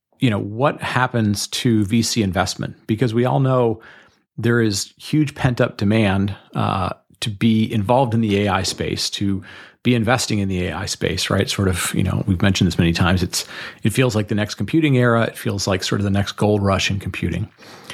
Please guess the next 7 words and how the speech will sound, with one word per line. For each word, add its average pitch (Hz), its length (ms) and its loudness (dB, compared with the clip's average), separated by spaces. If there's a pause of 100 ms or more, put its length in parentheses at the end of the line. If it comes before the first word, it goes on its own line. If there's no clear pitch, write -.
(140)
But, 127 560 0 (760)
you 139 80 2
know, 101 160 -6 (240)
will, 135 680 0 (180)
will 131 280 2
we 127 120 4
see 117 600 0